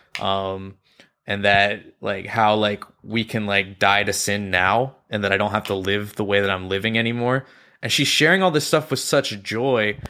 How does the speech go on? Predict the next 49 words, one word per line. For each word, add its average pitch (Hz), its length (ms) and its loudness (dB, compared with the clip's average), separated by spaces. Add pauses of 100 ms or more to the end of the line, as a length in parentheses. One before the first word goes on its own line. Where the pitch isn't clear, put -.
(140)
and 135 100 2
I'd 147 120 4
never 143 180 4
seen 139 240 2
her 113 100 0
so, 117 220 0
like, 101 260 -4
pumped 117 260 -8
about 98 280 -4
this 101 140 -8
type 101 180 -4
of 101 80 -10
stuff. 107 400 -6 (640)
And 120 120 0
I 123 60 4
was 120 80 2
just 117 140 0
like, 117 120 4
"Oh 175 180 2
yeah, 202 200 4
like, 180 200 2
that 190 140 0
sounds 180 360 0
great." 160 520 2 (420)
Um, 117 360 0
and 117 80 -8
she's 147 180 0
like, 135 220 4 (180)
"Well, 131 120 4
you 165 100 2
should 175 220 2
watch 156 280 2
the 147 120 -2
sermon 160 500 2
and, 127 320 -4
and 135 140 -2
stuff, - 580 2
like, 123 400 2 (100)
on 123 180 -2
Facebook. 147 540 2
Like, 113 140 0
they're 117 100 0
being 127 240 -2
live 135 240 4
streamed 131 300 0
from 113 460 -2 (360)
somewhere 127 460 4
in 113 380 0 (200)
the 110 540 2